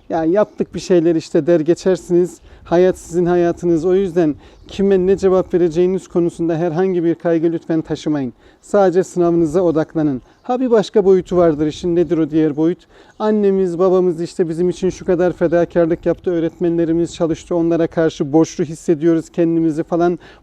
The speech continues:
Bunu nasıl ödeyeceğiz? İşimiz arkadaşlar. Anne ve baba olarak bizim işimiz sizin için, siz çocuklar için. Çünkü çocuklar anne ve babaların en kıymetlileridir.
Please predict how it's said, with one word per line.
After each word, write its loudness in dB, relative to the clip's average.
Bunu 0
nasıl 0
ödeyeceğiz? 0
İşimiz -2
arkadaşlar. 0
Anne 2
ve 2
baba 2
olarak 2
bizim 0
işimiz -2
sizin 0
için, 0
siz -4
çocuklar -2
için. -2
Çünkü -4
çocuklar -4
anne 0
ve 0
babaların 2
en 0
kıymetlileridir. 0